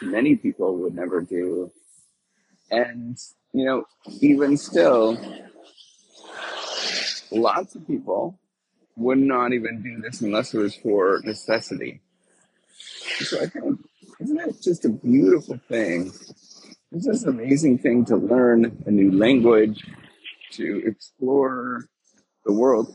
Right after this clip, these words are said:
even if I never travel and do anything. Um,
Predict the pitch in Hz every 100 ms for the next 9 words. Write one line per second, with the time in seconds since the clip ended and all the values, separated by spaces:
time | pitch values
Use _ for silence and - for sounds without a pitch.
0 | - 220 196 - 107 113 110 107 - 95
1 | 82 87 87 90 92 110 107 104 104 101
2 | 104 107 110 _ _ _ _ _ _ _
3 | _ _ _ 92 120 117